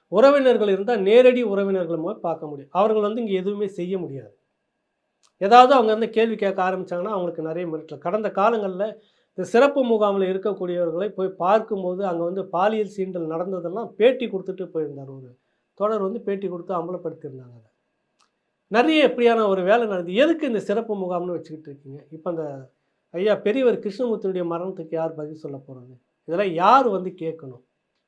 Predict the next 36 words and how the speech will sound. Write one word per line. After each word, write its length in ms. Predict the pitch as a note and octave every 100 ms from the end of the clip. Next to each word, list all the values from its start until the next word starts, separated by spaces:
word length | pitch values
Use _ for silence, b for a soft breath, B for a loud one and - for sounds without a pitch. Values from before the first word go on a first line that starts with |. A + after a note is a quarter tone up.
| _ _ _ _ _ -
ஏன் 260 | G#3 C#4
திரும்பி 280 | B3+ A#3 A3
திருப்பி 300 | A3 G#3+ A3+
இந்த, 400 | G#3 F#3 F3 D#3
இந்த 140 | D#3+ E3
தவறை 360 | E3 F#3 G#3+
நம்ம 180 | G3 E3+
செய்துக்கிட்டே 640 | D3+ F#3 G3 F#3 E3 F3 D3
இருக்கணும்? 280 | C3 B2 _ _ _ _ _ _ _ -
சட்டத்துக்கு 440 | F#3+ C#4 C#4 A3
உட்பட்டது 400 | G#3 - A3 G#3
தான் 120 | F#3 G3+
எதுவுமே 440 | F3+ F3+ F#3+ F#3
இருக்கு. 220 | F3 D3+
அப்ப 360 | C3+ F3+ G#3+ F#3
ஒருத்தரை 240 | - D#3+ E3
பிடிக்கிறீங்க, 440 | B3 B3 A3+ F#3+
அவர் 180 | A3 F#3
மேல 240 | F3+ G#3
வழக்கு 340 | E3 F3+ G#3+ G3
இருக்குன்னா 300 | F#3 A3 G3
நீதிமன்றத்துல 680 | A#3 A#3 A3 F#3 F3+ F3
ஒப்படைங்கன்னு 320 | F3 F3+ G3+
பல 300 | - E3+ F#3
முறை 220 | A3+ A#3+ A#3+
அவங்க 280 | G3+ G3
சொன்னாங்க. 220 | E3+ E3+ E3
யாரும் 340 | F3 A3 A#3+
வந்துட்டு 240 | F#3+ G3
"எங்களை 260 | G3 F#3+ E3
விசாரிக்காம 640 | D#3 D#3 G#3 G#3 G3+ G3+
வெளியில 300 | F#3+ F3+ F#3+
விடாதீங்க" 680 | F3+ E3 F3 E3+ E3 D#3 C#3 _ _ -
அப்படின்னு 220 | F3 B3
யாருமே 360 | G#3 G#3 B3+ C4
சொல்லல. 460 | - G3 F#3+ D3+